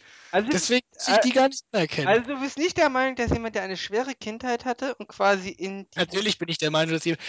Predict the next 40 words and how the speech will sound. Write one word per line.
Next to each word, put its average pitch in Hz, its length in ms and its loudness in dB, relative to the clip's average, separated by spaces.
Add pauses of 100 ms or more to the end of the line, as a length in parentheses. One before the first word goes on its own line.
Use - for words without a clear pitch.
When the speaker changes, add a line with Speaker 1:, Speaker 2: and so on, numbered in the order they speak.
Speaker 2:
Das 131 140 -4
kommt 202 200 2
aber 170 140 2
ganz 175 180 0
drauf 156 160 -6
an, 160 160 0
wie 160 60 -10
die 156 100 -6
Kindheit 165 340 -2
ausgestaltet 123 760 -4
wurde. 196 280 6
Speaker 1:
Ja, 269 60 8 (100)
es 160 200 -4
ist 196 140 -6
ja 175 60 0
eh 156 160 -2
immer 147 120 -4
eine 135 120 -4
Einzelfallentscheidung, 131 1200 -12
die - 100 -20
du - 140 -20
so 131 240 -12
nicht - 420 -18 (480)
Speaker 2:
Eben. 127 300 0
Speaker 1:
Ja, 226 140 8
auch - 60 4
Speaker 2:
Aber 165 180 2
Speaker 1:
schwer. 175 80 2 (180)
Speaker 2:
natürlich 269 160 2
Speaker 1:
Das 226 60 2
ist 233 80 2
ja 247 120 6
auch 254 40 6
immer 254 160 2
das 240 100 2
Speaker 2:
natürlich - 0 -
Speaker 1:
Problem 233 300 -2
mit 214 80 -4
der 214 100 6
Presse. 202 440 -2